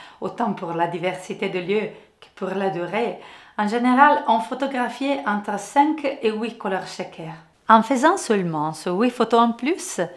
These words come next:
la balance de blanc des milliers de photographies se résout en post-production avec seulement huit clics. Et l'avantage est donc énorme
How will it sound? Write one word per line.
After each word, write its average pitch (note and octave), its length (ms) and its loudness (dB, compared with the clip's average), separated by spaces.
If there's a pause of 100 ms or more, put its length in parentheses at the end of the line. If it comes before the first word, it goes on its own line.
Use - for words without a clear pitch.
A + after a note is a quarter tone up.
(320)
la E3 120 0
balance F#3+ 480 4
de A#3 80 0
blanc D3+ 460 -4 (100)
des F3 160 0
milliers G3 520 2
de D#3+ 100 -4
photographies G#3+ 920 -6 (320)
se F#3 320 -2
résout G#3+ 440 0
en D#3+ 180 -2
post-production A#3 920 -2 (120)
avec F3+ 320 -2
seulement B3+ 800 0 (160)
huit D4 320 -2
clics. - 580 -12 (640)
Et F#3 80 2
l'avantage G3 560 4
est F#3 60 -2
donc A3 340 4
énorme C#4+ 720 4